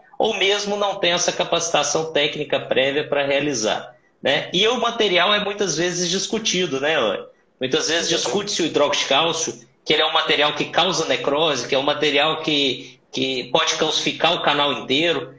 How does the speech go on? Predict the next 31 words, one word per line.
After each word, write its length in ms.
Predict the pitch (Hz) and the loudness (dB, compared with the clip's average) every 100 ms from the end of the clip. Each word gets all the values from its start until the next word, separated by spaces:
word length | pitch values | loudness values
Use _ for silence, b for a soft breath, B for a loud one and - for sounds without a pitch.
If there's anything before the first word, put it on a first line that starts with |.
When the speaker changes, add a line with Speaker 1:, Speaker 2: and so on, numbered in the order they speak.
| _ | _
Speaker 1:
Então, 160 | 220 226 | -4 -2
fala 320 | - 254 247 | 0 0 0
um 20 | |
pouquinho 340 | 196 165 180 180 | -2 -2 -2 0
sobre 280 | 190 160 | 0 0
a 40 | 165 | 0
atuação 460 | 165 143 - 160 | 2 0 2 0
do 60 | 151 | 0
hidróxido 400 | 143 135 120 113 | 0 0 0 2
de 60 | 131 | 2
Speaker 2:
Isso. 20 | |
Speaker 1:
cálcio, 280 | 165 160 - | 2 0 0
se 80 | 160 | 2
ele 480 | 156 135 - - - | 2 0 -2 -10 -2
é 100 | - | 2
questão 360 | 170 160 170 | 4 2 2
da 80 | 175 | 2
necrose 480 | 165 151 160 165 165 | 2 2 2 0 0
superficial 760 | 156 - 143 - 151 151 180 175 | -2 -2 -2 0 2 2 2 0
e 80 | |
dessa 600 | 151 156 165 170 - - - | 0 0 2 0 -2 -8 -2
possibilidade 840 | 185 - 190 165 160 147 160 156 | -2 0 -2 0 0 2 0 0
de 40 | |
calcificação 960 | 170 160 - 151 143 131 147 156 160 - - | 0 -2 -4 -2 0 2 2 0 -2 -8 -12
de 220 | - 143 - | -4 -4 0
todo 260 | 170 160 | 0 0
o 80 | 151 | -2
conduto 580 | 147 131 135 151 160 156 | 0 -2 -2 -2 -2 -2
ou 160 | 147 | -2
não. 320 | 110 95 - - _ _ _ _ _ _ _ _ _ _ - B B B _ _ _ _ - | 0 0 -2 -14 _ _ _ _ _ _ _ _ _ _ -20 B B B _ _ _ _ -10
Speaker 2:
Ah, 480 | 131 131 131 127 120 | -4 -4 -4 -8 -14